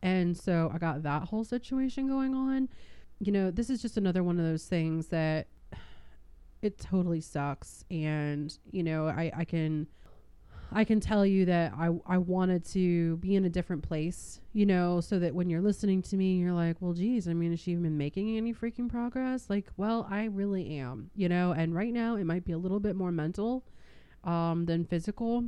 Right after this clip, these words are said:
But here's the thing. I can't give you a very clear metric of what's going on with me at the moment. My best guess is I am massively inflamed.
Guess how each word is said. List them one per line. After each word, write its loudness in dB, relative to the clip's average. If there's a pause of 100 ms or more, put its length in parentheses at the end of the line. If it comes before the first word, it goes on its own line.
(680)
But 0
here's 0
the 0
thing. 0 (200)
I -4
can't 0
give 0
you -2
a -2
very -2
clear -6
metric -6
of -8
what's -6
going -6
on -8
with -10
me -8
at -10
the -10
moment. -8 (340)
My 0
best -2
guess -6
is -2
I -2
am -2
massively 0
inflamed. 0